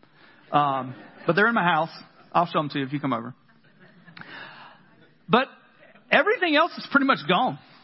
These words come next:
Like, there's not a whole, like, I, I don't have, like, a storage closet out back with this, you know, my favorite toys from growing up.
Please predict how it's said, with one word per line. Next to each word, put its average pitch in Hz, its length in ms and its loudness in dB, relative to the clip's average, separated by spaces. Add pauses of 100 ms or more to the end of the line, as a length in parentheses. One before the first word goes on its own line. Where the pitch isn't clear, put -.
(520)
Like, 208 140 2
there's 277 120 2
not 339 180 4
a 233 60 2
whole, 226 200 2
like, 208 180 0
I, 240 220 2
I 254 80 6
don't 247 140 0
have, 226 200 2
like, 190 220 2 (100)
a 160 120 2 (180)
storage 208 420 2
closet 185 420 2
out 170 200 0
back 175 280 2
with 151 140 -2
this, 156 180 0 (340)
you 165 120 2
know, 156 80 2
my 151 260 2
favorite 165 380 0
toys 156 420 0
from 147 140 -6
growing 139 280 0
up. 135 220 -2